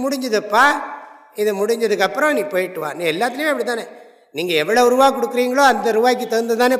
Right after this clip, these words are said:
பொருள் கிடைக்கிறது. பிரயாணம் பண்றதா இருக்கட்டும், இதா இருக்கட்டும். நெ-, கடையிலேயே என்ன பண்றாங்க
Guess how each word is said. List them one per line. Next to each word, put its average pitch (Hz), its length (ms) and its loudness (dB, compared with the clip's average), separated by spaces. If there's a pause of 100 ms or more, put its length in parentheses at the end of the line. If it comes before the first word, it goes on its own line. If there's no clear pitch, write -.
பொருள் 226 260 0
கிடைக்கிறது. 180 420 -2 (1800)
பிரயாணம் 190 500 4
பண்றதா 180 280 2
இருக்கட்டும், 180 320 0
இதா 185 140 4
இருக்கட்டும். 170 380 -4
நெ-, 170 140 -2 (100)
கடையிலேயே 208 400 4
என்ன 214 160 -2
பண்றாங்க 190 340 0